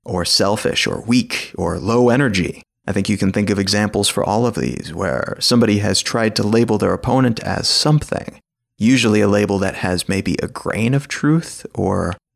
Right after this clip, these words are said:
a label that's an amplified version of what's really happening, or a negative slanted version of something that's actually happening. And then that filters everything that person does forever through that lens,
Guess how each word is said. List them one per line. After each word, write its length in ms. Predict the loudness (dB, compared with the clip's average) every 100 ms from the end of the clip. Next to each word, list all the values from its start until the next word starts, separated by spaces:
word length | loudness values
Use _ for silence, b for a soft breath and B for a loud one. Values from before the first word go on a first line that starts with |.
| -4
a 80 |
label 300 | 0 2 2
that's 220 | 0 0 -2
an 80 |
amplified 640 | -2 -2 -2 -4 -2 -2 -2
version 360 | -2 -2 0 0
of 120 | -2
what's 200 | -4 -2
really 200 | 0 0
happening, 480 | 0 -2 -2 0 0
or 120 | 0
a 60 |
negative 720 | 2 2 2 2 2 2 0 -4
slanted 480 | -4 2 2 2 0
version 460 | 0 2 0 -2 -4
of 100 | -4
something 340 | -4 -2 -2
that's 180 | -2 -2
actually 360 | -4 -2 -2
happening. 500 | -2 -4 -4 -4 -4 -8 _ _ _ 0
And 120 | 4
then 120 | 6
that 180 | 4 2
filters 440 | 0 2 2 0
everything 400 | 0 0 0 0
that 160 | 0 -2
person 360 | -4 0 0
does 280 | 0 -2 -2
forever 580 | -2 -2 -2 -2 -2 -4
through 200 | -6 -4
that 220 | -4 -4 -2
lens, 440 | 0 0 -2 -8